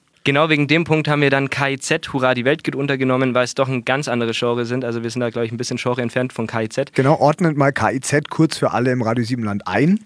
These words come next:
Speaker 1: Äh, ist eine gute Frage eigentlich, was die so machen, aber ich würd mal sagen, ich würd's mal unter Deutschrap einfach s-, einordnen.
Speaker 2: Ja, ist schon auch mal derber, ne?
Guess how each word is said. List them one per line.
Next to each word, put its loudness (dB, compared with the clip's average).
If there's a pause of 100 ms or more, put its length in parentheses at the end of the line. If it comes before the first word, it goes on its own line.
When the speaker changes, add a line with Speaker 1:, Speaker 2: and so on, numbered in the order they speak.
(160)
Speaker 1:
Äh, 0
ist -4
eine 2
gute 2
Frage 0
eigentlich, -2
was -6
die -8
so -4
machen, -4
aber 4
ich -6
würd -2
mal 2
sagen, 2
ich -4
würd's 2
mal 4
unter 2
Deutschrap 2
einfach -2
s-, -14 (260)
einordnen. -4
Speaker 2:
Ja, 2
ist -2
schon 0
auch -2
mal -2
derber, 0
ne? -4